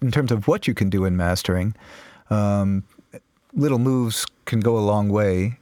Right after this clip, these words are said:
and you can subtly enhance balance and, you know, the impression of, uh, dynamics or depth or, or whatever it is. But it's, um, it's a, it's a different state of being.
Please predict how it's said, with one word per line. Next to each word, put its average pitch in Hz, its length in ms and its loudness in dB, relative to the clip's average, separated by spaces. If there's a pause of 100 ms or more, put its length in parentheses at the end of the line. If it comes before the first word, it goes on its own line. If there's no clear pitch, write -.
and 110 200 -4
you 101 100 -2
can 95 220 -2
subtly 98 800 -2
enhance 101 760 -4
balance 98 640 -2
and, 90 300 -2 (340)
you 98 80 -2
know, 95 200 -2 (140)
the 101 100 -2
impression 95 500 -2
of, 90 200 -4 (800)
uh, 90 280 0
dynamics 120 640 0
or 95 80 0
depth 120 520 -2
or, 92 360 0
or 107 120 0
whatever 101 380 0
it 92 80 0
is. 104 300 0
But 104 240 -2
it's, 117 240 -4
um, 113 360 0
it's - 160 -4
a, 147 40 2 (100)
it's - 180 -6
a 165 40 -2
different - 420 -4 (640)
state - 340 -4
of 123 140 -4
being. 95 380 0